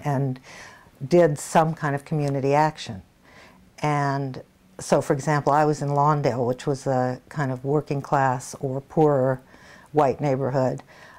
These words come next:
um, where railroad crossings were not protected in the poor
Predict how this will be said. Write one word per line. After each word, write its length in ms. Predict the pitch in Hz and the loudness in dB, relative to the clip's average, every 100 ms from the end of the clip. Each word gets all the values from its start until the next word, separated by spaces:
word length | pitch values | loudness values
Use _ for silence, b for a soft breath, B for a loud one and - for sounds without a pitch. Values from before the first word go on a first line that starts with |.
| B 151 | B 0
um, 520 | 143 135 131 131 135 | 0 0 -2 -8 -8
where 280 | 156 143 127 | -2 2 4
railroad 440 | 147 175 175 160 135 | 4 4 6 2 0
crossings 840 | - 139 143 - 139 139 135 - | 0 0 0 -4 -6 -4 -8 -6
were 240 | 135 139 139 | -2 0 0
not 460 | 156 165 156 - | 2 2 2 -2
protected 800 | 165 - 180 - - 123 131 - - | -8 0 0 0 -6 -6 -6 -12 -8
in 120 | 160 143 | -4 -4
the 80 | |
poor 500 | 127 - 165 160 143 | -4 2 4 4 2